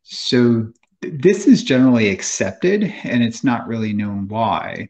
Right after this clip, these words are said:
Does the, the metabolic impairment lead to the,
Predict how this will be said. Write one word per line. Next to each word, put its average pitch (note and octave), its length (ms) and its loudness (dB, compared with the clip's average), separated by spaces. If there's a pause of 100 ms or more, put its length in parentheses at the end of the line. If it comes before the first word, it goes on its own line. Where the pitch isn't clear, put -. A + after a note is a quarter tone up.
Does G#2+ 440 -2
the, G#2+ 500 0 (920)
the B2 100 2
metabolic C3 800 2
impairment B2 840 0
lead A#2+ 460 -2
to G#2+ 800 -4 (680)
the, G2+ 840 -4